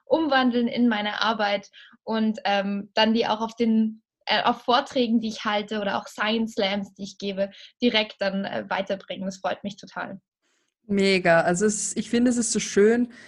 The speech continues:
Speaker 2: wenn sich diese Dinge, für die man sich interessiert, wo das Herzblut mit reinfließt, dann so mit der Arbeit ergänzen und man damit auch Geld verdienen kann. Ich glaub, das ist so der Traum von ganz, ganz vielen. Also total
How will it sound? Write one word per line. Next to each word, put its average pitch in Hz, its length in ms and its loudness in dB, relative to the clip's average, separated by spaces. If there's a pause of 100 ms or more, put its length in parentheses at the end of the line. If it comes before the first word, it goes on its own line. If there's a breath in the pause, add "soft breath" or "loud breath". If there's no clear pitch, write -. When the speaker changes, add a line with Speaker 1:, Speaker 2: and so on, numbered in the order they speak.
(140 loud breath)
Speaker 2:
wenn 196 160 0
sich 214 180 -4
diese 202 260 0
Dinge, 226 360 2
für 220 140 2
die 214 120 2
man 208 160 2
sich 196 180 -4
interessiert, 202 680 2 (180)
wo 190 240 -2
das 185 220 0
Herzblut 220 560 4
mit 214 240 0
reinfließt, 180 540 0
dann 180 120 2
so 202 140 -2
mit 196 220 -2
der - 100 0
Arbeit 208 300 4
ergänzen 180 480 0
und - 60 -2
man 185 120 0
damit 175 240 2
auch 175 140 0
Geld 180 240 2
verdienen 175 400 0
kann. 175 360 0 (460 loud breath)
Ich - 60 -20
glaub, 185 180 -2
das - 160 -6
ist 214 160 -2
so 208 80 2
der 190 160 2
Traum 185 400 6
von 240 180 -2
ganz, 214 280 -2
ganz 233 240 -4
vielen. 247 340 0
Also 214 220 0
total 208 520 2